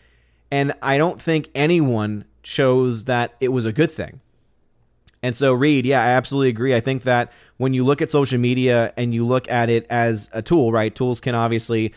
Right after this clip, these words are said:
if utilized correctly, be used for good. But we also recognize that this is beyond even just a tool, because this is something that is collecting information on us,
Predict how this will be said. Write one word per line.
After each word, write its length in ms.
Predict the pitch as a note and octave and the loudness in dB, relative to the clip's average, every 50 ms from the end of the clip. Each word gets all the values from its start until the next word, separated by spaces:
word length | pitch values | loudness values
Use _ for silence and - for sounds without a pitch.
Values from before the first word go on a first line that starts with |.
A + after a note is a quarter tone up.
| - - _ _ _ _ | -14 -20 _ _ _ _
if 200 | C3+ C3+ B2 A2+ | 0 0 2 0
utilized 340 | B2+ A#2+ B2+ A#2 A2 G#2+ - | 0 2 2 2 0 -2 -4
correctly, 480 | - - B2 A2+ A2 - A2+ A2 A2 | -2 0 0 0 0 0 -2 -2 -2
be 340 | G#2 G2 A2+ A2 A2+ A2+ - - | -2 -2 -2 -2 -2 -2 -4 -6
used 340 | A2 G#2 A#2 A#2+ A#2 - - | -6 -4 -2 -2 -2 -4 -4
for 140 | - A2 | -8 -6
good. 340 | G2 A2+ A#2 A#2 A#2+ A#2+ A#2 - - - - - | -2 0 2 2 2 0 -4 -8 -16 -20 -6 -2
But 280 | B2 C3 B2+ - - | -2 -2 -2 -2 -6
we 180 | - A#2+ C#3 C#3 | -6 -2 2 2
also 240 | C3+ C3+ B2+ C3+ C3 | 2 2 2 2 0
recognize 540 | C3 C3 - D3 C3+ C3 A#2+ A#2+ A#2 G#2 G#2 | 0 2 2 0 0 2 2 0 0 0 0
that 280 | A#2+ A#2 A#2 - - | 2 2 2 0 0
this 180 | A#2 C3 C#3+ - | 0 -2 0 0
is 140 | C3+ B2 G#2+ | -2 -6 -4
beyond 380 | G2+ A#2 A#2+ C#3+ F3 F3 D3 | -4 -2 0 2 2 2 2
even 240 | C3+ B2+ A#2 A#2 A2+ | 0 0 0 0 0
just 180 | A2 A#2 G#2+ - | 0 -2 -2 -4
a 60 | G2+ | -6
tool, 240 | - - E3 E3+ C3+ | -4 0 0 0 0
because 360 | A#2 A#2+ - - B2 A#2 G#2+ | -2 -4 -2 -2 -2 0 -2
this 120 | A#2 A2+ | -4 -6
is 100 | A#2 A2 | -6 -6
something 360 | - B2 A#2 A2+ A#2+ A#2 A2+ G#2+ | -4 -4 -4 -2 -4 -4 -2 -2
that 260 | A2+ A2 A2 - - - - _ _ - | -2 -2 -2 -4 -8 -14 -20 _ _ -6
is 160 | B2 A#2+ - | -6 -6 -4
collecting 380 | - - B2 A#2+ A2+ - A2+ | -2 -2 -2 0 0 -2 -4
information 500 | A2+ G#2+ - G#2 A2 B2 B2+ - - B2+ | -4 -4 -4 -2 -2 -2 -2 -2 -4 -4
on 240 | - A2+ A#2 A2+ A#2 | -2 -2 -2 0 0
us, 240 | A#2 A2+ A2 - - | 0 0 -2 -4 -8